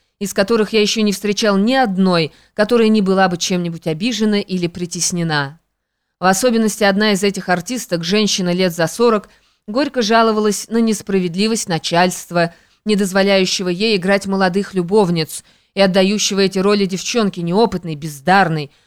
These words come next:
которая нравится публике только потому, что всем делает глазки и перемигивается с креслами. "Представьте себе", говорила она, разумеется, по-французски,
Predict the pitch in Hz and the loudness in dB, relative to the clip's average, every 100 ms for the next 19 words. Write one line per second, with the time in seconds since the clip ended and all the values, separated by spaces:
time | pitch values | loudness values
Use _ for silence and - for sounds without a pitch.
0 | _ 190 208 202 202 196 185 - 175 277 | _ -2 0 2 2 2 0 -8 -4 -2
1 | 185 180 165 - 262 190 180 185 185 175 | -2 -2 -4 -2 -2 -2 0 2 2 2
2 | - _ _ - 208 226 208 202 202 185 | -4 _ _ -4 -2 0 0 2 2 0
3 | 180 220 233 - 170 156 196 196 214 196 | 2 2 2 -2 -6 -2 0 2 2 2
4 | 196 185 185 - 180 170 - 170 156 147 | 0 -2 -8 -4 0 0 0 -4 -4 -8
5 | 147 _ _ _ - 202 196 269 311 - | -12 _ _ _ -4 -4 -2 -2 -2 -4
6 | 277 233 180 160 156 170 175 175 180 185 | -8 -4 -2 -2 0 -2 0 0 2 2
7 | 170 143 - _ _ 196 190 202 185 170 | 2 -2 -8 _ _ -6 0 2 0 -2
8 | - 180 196 196 190 160 - - 143 | -8 -4 -2 -2 -4 -12 -14 -18 -20